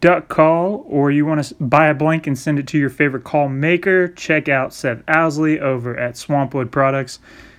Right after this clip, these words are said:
He can get you hooked up with a great piece of, uh, great piece of material. I had a brain fart there for a second. Great piece of material. Send your favorite call maker, and, uh, anybody that we have on the show, if you want to send it to me, feel free to check it out on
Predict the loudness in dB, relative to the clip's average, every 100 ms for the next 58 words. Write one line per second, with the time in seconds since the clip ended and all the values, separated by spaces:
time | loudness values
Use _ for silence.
0 | _ -2 -2 0 -2 -2 -2 -2 -2 0
1 | -2 -2 -4 -4 -4 -4 -4 -2 -2 0
2 | -2 -6 -4 -2 -2 -2 -4 -2 -4 -6
3 | -8 _ -20 -20 _ _ _ _ _ _
4 | -20 -16 2 2 2 -2 -2 -4 0 0
5 | 0 -2 -4 -4 -4 -4 -2 -4 -4 -10
6 | -8 -8 -6 -6 -8 -10 -6 -4 -2 -2
7 | -2 -6 -2 -2 -2 -4 -4 -4 -2 -2
8 | -2 -2 0 0 0 -2 -2 -4 -6 -8
9 | -4 -2 0 -2 0 -2 -6 _ -20 _
10 | _ 0 2 4 2 2 -2 0 0 0
11 | -2 -2 0 2 2 0 0 0 0 0
12 | 0 0 -2 -4 -4 -2 -2 -2 0 0
13 | 0 -4 -4 0 0 0 -2 -4 -6